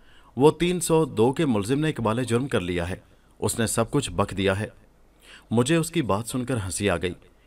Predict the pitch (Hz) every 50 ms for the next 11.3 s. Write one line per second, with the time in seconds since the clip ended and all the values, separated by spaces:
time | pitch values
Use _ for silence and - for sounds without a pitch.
0 | _ _ _ - - 104 107 107 117 131 127 131 120 104 - - 120 120 117 -
1 | - - 117 - - 123 101 104 98 87 95 95 113 117 - - 95 85 101 104
2 | - - 95 90 90 90 85 - 92 - - - - - - - - - - -
3 | 98 95 92 87 92 90 82 92 98 117 117 117 110 113 117 117 135 127 - 123
4 | 113 - - 123 113 113 101 98 98 98 110 110 95 104 104 120 110 104 87 82
5 | 87 87 85 80 95 76 - _ - - - _ - - _ 98 98 101 107 104
6 | - 120 101 104 107 101 - 127 127 123 - - _ _ _ - _ _ _ _
7 | - 156 156 165 165 156 123 101 98 107 139 147 135 151 147 - 131 113 - 104
8 | 98 117 139 139 - 147 147 165 165 160 143 107 87 - - - - - _ _
9 | _ _ _ _ _ _ - 107 104 - - 110 110 104 98 113 117 107 95 101
10 | 113 104 104 87 87 104 117 117 - - _ _ _ _ 127 127 - 156 139 113
11 | 95 95 98 113 117